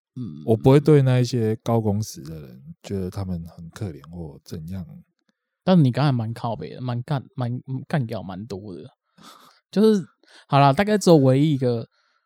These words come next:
Speaker 1: 护士没被你干而已啊。
Speaker 2: 啊，因为护士那个就本来性质就不太一样啊，因为你其他的都是有点像是，我觉得就是一个选择问题啊，终究回归到一个问题，一个点就是选择。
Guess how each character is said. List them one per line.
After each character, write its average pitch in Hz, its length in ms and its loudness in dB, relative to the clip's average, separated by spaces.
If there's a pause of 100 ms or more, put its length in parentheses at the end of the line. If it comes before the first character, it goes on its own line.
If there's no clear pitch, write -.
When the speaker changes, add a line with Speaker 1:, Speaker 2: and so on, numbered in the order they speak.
(140)
Speaker 1:
护 160 200 0
士 135 200 -2
没 113 160 -4
被 127 140 -4
你 98 120 -10
干 107 240 -10
而 80 100 -18
已 - 140 -20
啊。 - 80 -20 (300)
Speaker 2:
啊， 160 100 0
因 175 80 6
为 185 80 8
护 160 180 4
士 143 200 -2
那 135 100 0
个 110 180 -2
就 110 140 -4 (120)
本 98 120 -8
来 92 180 -12
性 127 280 -4
质 98 120 -8
就 104 120 -2
不 95 120 -8
太 98 220 -6
一 73 120 -16
样 80 180 -10
啊， - 120 -20 (440)
因 170 100 2
为 202 60 4
你 123 120 0
其 104 260 -8
他 120 200 -2
的 113 80 -2
都 110 140 0
是 113 220 -4
有 110 100 -2
点 101 120 -2
像 98 220 -8
是， 95 400 -10 (580)
我 139 160 4
觉 156 120 8
得 208 60 8
就 220 120 2
是 214 160 0
一 185 80 0
个 147 100 4
选 107 360 0
择 87 180 -8
问 117 180 0
题 - 240 -16
啊， - 140 -14
终 143 180 4
究 139 220 4
回 110 160 -2
归 104 160 -2
到 104 180 0
一 98 60 -4
个 95 80 -8
问 95 180 -6
题， - 160 -20 (520)
一 110 120 -8
个 107 120 -2
点 90 240 -10
就 104 100 -8
是 101 140 -6
选 92 340 -8
择。 73 220 -18